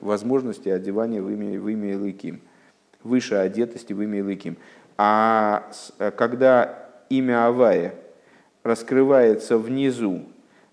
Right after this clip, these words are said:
а, как оно в возможности одевания в имени Элоким, тогда чудо в той или иной мере получается,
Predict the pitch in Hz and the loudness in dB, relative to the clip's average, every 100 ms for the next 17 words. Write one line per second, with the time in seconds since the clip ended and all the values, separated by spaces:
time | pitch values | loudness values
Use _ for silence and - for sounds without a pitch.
0 | _ - 101 - - 139 131 - - 120 | _ 0 2 2 2 2 2 0 -2 0
1 | 127 117 90 - 107 120 131 127 180 240 | 2 0 0 -4 -6 4 4 4 2 2
2 | 170 123 - 107 107 113 104 101 98 98 | 2 -4 2 2 4 2 2 2 -2 -2
3 | 98 101 101 101 98 98 92 131 262 - | -4 -4 -2 -4 -6 -8 -2 0 0 0
4 | 254 208 143 - 160 147 147 165 196 233 | -2 -2 -4 -2 -2 0 -2 -4 -4 -2
5 | 196 107 107 107 170 175 170 156 | -4 -4 -8 -4 -4 -4 -6 -10